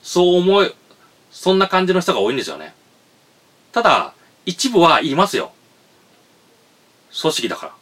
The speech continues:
ただ少ないはず。まあ、いろいろな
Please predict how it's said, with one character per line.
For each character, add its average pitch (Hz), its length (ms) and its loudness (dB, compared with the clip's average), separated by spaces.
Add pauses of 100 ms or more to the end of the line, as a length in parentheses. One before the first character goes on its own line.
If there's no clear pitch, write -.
(1400)
た 214 100 0
だ 165 80 0
少 - 240 -8
な 170 140 2
い - 40 -4
は - 100 -10
ず。 - 160 -18 (1160)
ま 139 80 -8
あ、 - 20 0
い 135 60 -2
ろ 180 100 4
い - 40 4
ろ 196 80 2
な 180 580 2